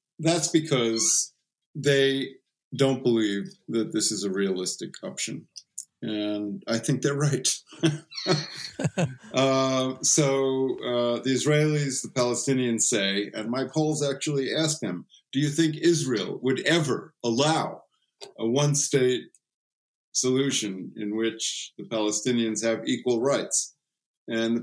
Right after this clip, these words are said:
Palestinians say, "No, not gonna happen." Seventy percent are convinced that that will never happen.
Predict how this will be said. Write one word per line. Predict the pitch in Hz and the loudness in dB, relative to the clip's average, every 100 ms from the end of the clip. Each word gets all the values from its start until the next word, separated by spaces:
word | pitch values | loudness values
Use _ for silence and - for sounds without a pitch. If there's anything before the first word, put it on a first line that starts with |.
| 139 | 0
Palestinians | 127 127 - 131 127 123 | 0 0 0 2 2 0
say, | 156 151 | 2 2
"No, | 185 208 - - - _ - | 2 0 -4 -10 -20 _ -4
not | 131 147 | -2 2
gonna | 160 156 | 2 4
happen." | 165 180 - - _ _ _ _ _ | 2 0 -6 -6 _ _ _ _ _
Seventy | - 151 147 156 147 | 0 2 4 2 0
percent | 147 - 165 104 - - _ _ | 0 2 2 0 -6 -16 _ _
are | 110 | -8
convinced | - 117 123 123 98 - _ _ _ _ _ _ _ - | -4 -2 0 0 -2 -8 _ _ _ _ _ _ _ -2
that | 113 110 107 | 0 0 0
that | 117 113 | 0 2
will | 120 | 2
never | 131 123 117 | 2 2 0
happen. | 110 92 - | 0 -4 -6